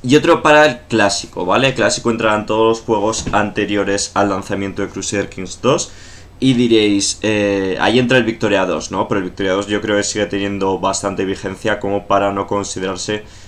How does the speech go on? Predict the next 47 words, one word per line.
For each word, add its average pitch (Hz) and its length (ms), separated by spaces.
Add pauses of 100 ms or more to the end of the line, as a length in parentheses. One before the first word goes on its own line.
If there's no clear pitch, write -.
(160)
un 113 140
clásico 113 400
de 95 60
Paradox, 113 500
entonces 92 400
le 98 140
he - 20
decidido 101 680
dedicar 95 640
un 101 180
canal 98 320
propio. - 300
Veremos 90 380
si - 100
se - 140
utiliza, - 420
¿no? 107 220 (340)
Eh, 98 160
quizá 104 220
haya 117 120
que 113 120
crear 101 340
más, 160 720
eh, 90 800 (100)
alguna 95 480
sala 95 400
dos, 135 400
en 95 160
plan, 92 580
pues 92 160
que 92 380 (260)
está - 260
M 95 180
P, 101 160
por 95 160
ejemplo, 98 320
el 98 80
E 104 120
U, 95 140
hay 95 160
varias, 95 540
y 90 40
decimos, 90 540
"Bueno, 85 220
vamos 92 200
a 92 60
crear 95 320